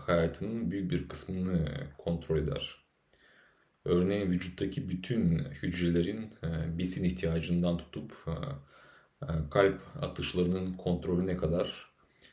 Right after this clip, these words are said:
bütün bu, e, zor biyolojik, e, olayları bilinç dışı hiç, e, zorlanmadan, e,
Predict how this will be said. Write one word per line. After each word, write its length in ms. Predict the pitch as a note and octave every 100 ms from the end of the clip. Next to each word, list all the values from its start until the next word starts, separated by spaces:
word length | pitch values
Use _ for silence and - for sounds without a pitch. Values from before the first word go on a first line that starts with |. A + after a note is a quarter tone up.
| _ E2+
bütün 480 | F2+ F2 - F2+
bu, 400 | E2+ E2+ D#2+ D2 -
e, 760 | E2 D#2+ E2 D#2+ E2 - -
zor 320 | E2+ G2+ F#2 E2+
biyolojik, 640 | F2+ F2+ F2+ E2+ - -
e, 140 | E2 D#2+ E2+ E2 - - -
olayları 540 | F2 F2 E2+ - C3 C#3 - - - - _ -
bilinç 340 | G2 A2+ -
dışı 280 | F2+ - A2+
hiç, 520 | A2+ - - - -
e, 180 | E2 D#2+ -
zorlanmadan, 1040 | E2 G2 F#2 F#2+ G#2 E2+ E2 E2 G2+ B2+ - _ _ _ _ _ _ _
e, 60 | -